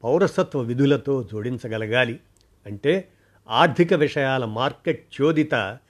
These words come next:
ప్రపంచీకరణలో ఎదురయ్యే స్వల్పకాల వ్యవధి విపత్తులతో వ్యవహరించడం అన్నమాట. ఈ రకమైన ప్రపంచీకరణ ఆర్థిక వృద్ధి స్వభావానికి సంబంధించిన సమస్యలను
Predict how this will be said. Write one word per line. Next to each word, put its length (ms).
ప్రపంచీకరణలో 1040
ఎదురయ్యే 760
స్వల్పకాల 840
వ్యవధి 480
విపత్తులతో 800
వ్యవహరించడం 800
అన్నమాట. 580
ఈ 180
రకమైన 520
ప్రపంచీకరణ 1120
ఆర్థిక 520
వృద్ధి 420
స్వభావానికి 920
సంబంధించిన 640
సమస్యలను 840